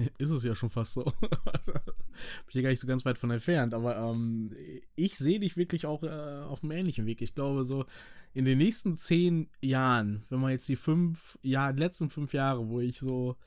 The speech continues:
gesehen hab, wie du dich verändert hast, äh, also so gereift bist, sehe ich dich da quasi auch. Und das ist total verrückt, dass du so aus einem Berlin-Mitte-Kosmos und, ähm,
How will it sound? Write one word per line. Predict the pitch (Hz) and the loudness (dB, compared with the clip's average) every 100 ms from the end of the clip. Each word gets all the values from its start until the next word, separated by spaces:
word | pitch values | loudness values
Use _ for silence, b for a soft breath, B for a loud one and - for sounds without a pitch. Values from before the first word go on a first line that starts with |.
| B B B B - | B B B B 0
gesehen | 123 151 156 | 4 6 8
hab, | 143 - | 6 4
wie | 131 | 0
du | 127 185 | 4 4
dich | 202 - | 2 0
verändert | 139 156 208 - | -2 0 0 0
hast, | 170 160 - - - - | -2 -2 -6 -14 -18 -16
äh, | - 135 175 180 | -12 -12 -12 -4
also | 135 127 | -2 -2
so | 131 139 131 143 147 156 - | 0 0 -2 -6 -12 -10 -8
gereift | 135 127 127 180 - | -4 -2 0 0 0
bist, | 156 156 - B B B - | 0 0 -4 B B B 2
sehe | 127 120 127 | 4 6 4
ich | - | 4
dich | 113 | -2
da | - 98 | -2 -6
quasi | - 95 98 107 92 | -4 -2 0 -2 -2
auch. | - 208 151 101 | 0 2 2 0
Und | 110 | -2
das | 117 | -2
ist | 123 - | -4 -8
total | - - 165 | -8 -2 -2
verrückt, | - 131 113 110 - | 0 0 0 -2 -4
dass | 113 - | -4 0
du | 123 123 | 0 2
so | 123 123 | 0 -2
aus | 123 120 | -2 -2
einem | 123 123 120 120 120 123 B B B B - | -2 -2 -2 -2 -4 -8 B B B B -2
Berlin-Mitte-Kosmos | 123 120 127 123 156 208 156 - 165 - 170 160 160 165 | 2 6 6 6 6 4 0 2 2 2 0 2 2 0
und, | 139 131 135 | -2 0 -2
ähm, | 147 123 123 123 120 120 120 92 | -2 -2 0 -2 -4 -6 -8 -12